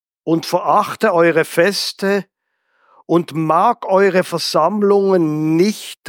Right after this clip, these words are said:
riechen. Es sei denn, ihr bringt mir rechte Brandopfer dar. Und an euren Speisopfern habe ich kein Gefallen, und euer fettes Schlachtopfer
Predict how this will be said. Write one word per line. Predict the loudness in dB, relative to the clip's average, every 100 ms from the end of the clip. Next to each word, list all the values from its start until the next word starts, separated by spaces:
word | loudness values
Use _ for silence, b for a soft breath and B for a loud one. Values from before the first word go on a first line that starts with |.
| -6
riechen. | -4 -4 -4 -6 -8 -8 -10 -16 _ _ _ _ _ _ _ _ _ _ _ _
Es | -6 -4 -2
sei | 0 0
denn, | 2 2 2 -4 B B B -2
ihr | -2
bringt | 2 0 0 -2
mir | 0 0 0
rechte | 0 0 -4 -10 -4 -4
Brandopfer | -4 0 0 0 -4 -4 -6 -6 -6
dar. | -4 -6 -6 -12 -16 -20 _ _ _ _ _ _ _ _ _ _ _
Und | -2 -2 0
an | 0 2
euren | 2 2 0 -2
Speisopfern | -6 -8 -10 -4 0 2 0 0 0 0 -2 0 0 0 B B B
habe | -4 0 0 -2 -4
ich | -4 -8 -14 _
kein | -4 0 2 0 0 -2
Gefallen, | -2 -2 -4 -2 -2 -4
und | -4 0
euer | 4 2 0 B B
fettes | -16 -2 -2 0 0 0
Schlachtopfer | 0 2 2 2 0 -10 -2 0 0 -4 -4 -2